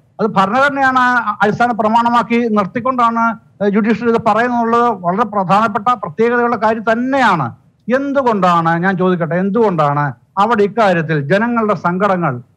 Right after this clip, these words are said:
അതാ അവിടെ, അതാ, അതാണല്ലോ പ്രശ്നം, അല്ലാതെ വേറെ പ്രശ്നങ്ങളൊന്നും, ജനങ്ങളുടെ സങ്കടങ്ങളാണല്ലോ പ്രശ്നം. ഈ സങ്കടങ്ങൾ കേൾക്കാൻ ഒരു സർവകക്ഷി യോഗത്തിന്, ആ, വിളിച്ചു കൂട്ടാൻ ആ അവിടുത്തെ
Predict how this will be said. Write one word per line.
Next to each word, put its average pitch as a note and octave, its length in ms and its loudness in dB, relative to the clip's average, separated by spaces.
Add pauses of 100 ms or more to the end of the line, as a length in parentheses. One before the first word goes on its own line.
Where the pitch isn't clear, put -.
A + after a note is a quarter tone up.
അതാ D3+ 180 0
അവിടെ, F#3 240 2
അതാ, G3 260 2
അതാണല്ലോ G#3 560 2
പ്രശ്നം, F#3 420 -2 (300)
അല്ലാതെ G#3+ 320 2
വേറെ A#3+ 240 2
പ്രശ്നങ്ങളൊന്നും, B3+ 500 0
ജനങ്ങളുടെ G#3 380 2
സങ്കടങ്ങളാണല്ലോ A3+ 680 2
പ്രശ്നം. F3 300 -2
ഈ A#3 60 -2
സങ്കടങ്ങൾ A3 560 0
കേൾക്കാൻ E3+ 640 -2 (340)
ഒരു B3 120 0
സർവകക്ഷി A3 500 0
യോഗത്തിന്, E3+ 600 0 (300)
ആ, E3 220 2
വിളിച്ചു G3+ 420 0
കൂട്ടാൻ D#3 540 -2 (340)
ആ A3 260 2
അവിടുത്തെ G#3+ 300 2